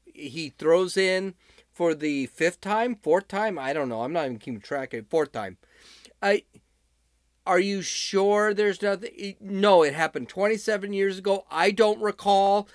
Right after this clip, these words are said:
They don't recall. I, no one recalls anything. And you can even hear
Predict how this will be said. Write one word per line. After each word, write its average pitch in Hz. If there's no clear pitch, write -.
They 165
don't 208
recall. 202
I, 165
no 165
one 254
recalls 190
anything. 185
And 214
you 226
can 214
even 247
hear 214